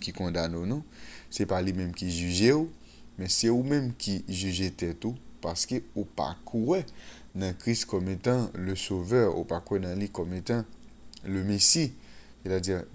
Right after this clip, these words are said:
in fwa ou rejte Jezi, ebyen, ou rejte tout sa nou rele lavi etènèl. Jodi a, se vandredi vennèf. E refleksyon avanse, se tèm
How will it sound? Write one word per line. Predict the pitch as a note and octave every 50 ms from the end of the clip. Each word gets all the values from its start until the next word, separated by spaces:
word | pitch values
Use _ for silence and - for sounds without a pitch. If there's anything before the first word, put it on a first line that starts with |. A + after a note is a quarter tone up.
| - - -
in | B2 C#3 A#2+
fwa | - - G#2+ G2 F#2
ou | F#2+ G2 G#2
rejte | G#2+ F#2+ - - - G2+ F#2+
Jezi, | F2+ F#2+ F#2+ F#2 F#2 A#2 D3 D#3 - - - - - - - -
ebyen, | F#2+ F#2+ G2 G2 - - -
ou | - A#2 A2+ G#2 G#2
rejte | A2 G#2+ F#2+ F#2 - - - G#3 G3+ G3
tout | - E3 E3
sa | D#3 - A#2+ F#2+ F#2
nou | F#2 F2+ F2 F2
rele | F2 F2 F2+ F#2+ G2 F#2+ - - - - - -
lavi | - F#2 F#2 F2+ F2 E2+ E2+ E2+ F#2 G2 G2 - - - - -
etènèl. | A#2 G2+ F2 F#2+ F2 D#2+ D#2 - - - -
Jodi | G2 G2 A#2 E3 E3+ C#3+ D#3 E3+ F3
a, | E3+ E3+ E3 - - - - - - - - -
se | - - - C#3 G#2+
vandredi | F#2 A2+ A#2 G#2+ A2 A2 G#2 E2+ F2 F#2+ F2
vennèf. | F2+ F#2+ - - F2 F2+ G2+ G2 F2 - - - - - - - - - - - - - - - - -
E | - - - F2+ F2+ F2+ F2+ F2+ F2+ F2+ F2+ F2+ - G1+ G1+ G1+ G1+ G1+ G1+ - G1+ G1+ - -
refleksyon | - F2+ G2+ A2 G2 G#2+ A2+ G#2 - - A#2 G2
avanse, | F#2 F2 F#2 F#2+ F#2+ F#2+ - - A2+ A2 G#2+ - -
se | - - - - G2+ F#2 -
tèm | G#2+ G2+ F#2+ F2+ F2